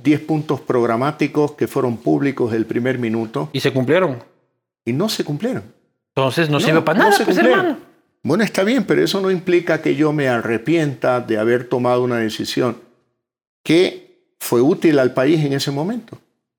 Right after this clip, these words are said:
Speaker 2: No, porque no se cumplieron y a ti te endosó un tema de haber firmado un acuerdo con el gobierno más
Speaker 1: No, yo no
Speaker 2: impopular
Speaker 1: firmé
Speaker 2: del
Speaker 1: un acuerdo
Speaker 2: siglo.
Speaker 1: con el gobierno, fue un acuerdo legislativo.
Speaker 2: Con el bloque de gobierno.
Speaker 1: Legislativo.
Speaker 2: Con el bloque de gobierno.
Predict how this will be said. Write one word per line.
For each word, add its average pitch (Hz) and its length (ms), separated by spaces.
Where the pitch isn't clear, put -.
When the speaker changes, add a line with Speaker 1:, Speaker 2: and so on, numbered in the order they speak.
Speaker 2:
No, 160 160
porque 139 240
no 135 140
se 127 120
cumplieron 160 560
y 131 100
a 123 120
ti 156 120
te 156 160
endosó 143 380
un 160 140
tema 156 280
de 156 300
haber 139 320
firmado 147 440
un 143 60
acuerdo 156 360
con 156 120
el 131 60
gobierno 147 320
más 147 160
Speaker 1:
No, 135 40
yo 156 120
no 156 60
Speaker 2:
impopular 143 340
Speaker 1:
firmé 165 40
Speaker 2:
del 160 100
Speaker 1:
un 156 60
acuerdo - 260
Speaker 2:
siglo. 151 80
Speaker 1:
con 139 140
el 131 100
gobierno, 156 400
fue 143 140
un 147 60
acuerdo 147 340
legislativo. 110 760
Speaker 2:
Con 147 140
el 151 80
bloque 147 240
de 135 60
gobierno. 160 260
Speaker 1:
Legislativo. 143 680
Speaker 2:
Con 135 140
el 135 60
bloque 143 200
de 131 60
gobierno. 113 300